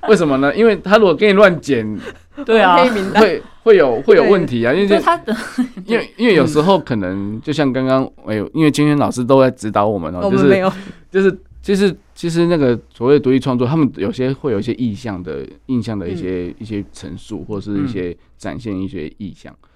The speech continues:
Speaker 1: 所以有时候如果你没剪好的话，那个 key
Speaker 3: 对啊。
Speaker 1: 就不见了，那可能就看不懂。
Speaker 3: 嗯。
Speaker 1: 所以，所以我觉得说还是要让，让创作者自己来浓缩，但是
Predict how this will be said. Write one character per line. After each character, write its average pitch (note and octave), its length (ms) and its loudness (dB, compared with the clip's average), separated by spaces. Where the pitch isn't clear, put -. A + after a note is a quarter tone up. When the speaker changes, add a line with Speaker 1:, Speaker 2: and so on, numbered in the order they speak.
Speaker 1:
所 F3 160 0
以 D3+ 80 6
有 A2 100 2
时 A2+ 140 -8
候 D3 160 0
如 D#3 80 2
果 C3 100 4
你 F#2+ 220 -6
没 B2 160 0
剪 B2 200 -2
好 A#2+ 100 -2
的 G2+ 100 -4
话， A2+ 120 0
那 D3 140 -4
个 B2 160 -2
key A#2 400 -4
Speaker 3:
对 - 120 -20
啊。 D#3 200 -20
Speaker 1:
就 C3+ 120 -2
不 G#2 80 -8
见 G2 320 -4
了， C#2+ 120 -10
那 B2 140 -2
可 A#2+ 140 -10
能 F#2 100 -10
就 A#2 300 -4
看 B2+ 160 -4
不 A#2 60 -2
懂。 A2+ 300 -10
Speaker 3:
嗯。 D#3+ 240 -12
Speaker 1:
所 C#3 120 -8
以， - 20 -8
所 E3+ 100 -2
以 F3+ 40 2
我 B2+ 100 2
觉 C3 140 0
得 C#3+ 40 2
说 C#3+ 140 0
还 A2+ 160 -6
是 C3 180 -6
要 B2 140 2
让， A2+ 240 -6
让 B2+ 140 -4
创 B2 160 -6
作 A#2 80 -2
者 G2 80 -4
自 F#2 160 -14
己 F2+ 180 -8
来 E2+ 300 -10
浓 G2 280 -8
缩， G2+ 220 -12
但 D3+ 120 -4
是 D#3+ 160 -2